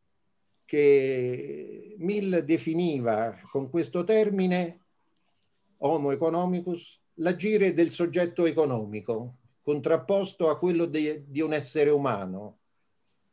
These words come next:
di un essere cioè che è inserito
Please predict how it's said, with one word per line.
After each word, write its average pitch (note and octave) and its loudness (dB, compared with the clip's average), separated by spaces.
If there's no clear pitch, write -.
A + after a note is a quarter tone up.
di C#3 0
un - 0
essere D#3+ 4
cioè D3+ 2
che D3 8
è C#3+ 8
inserito C#3+ 0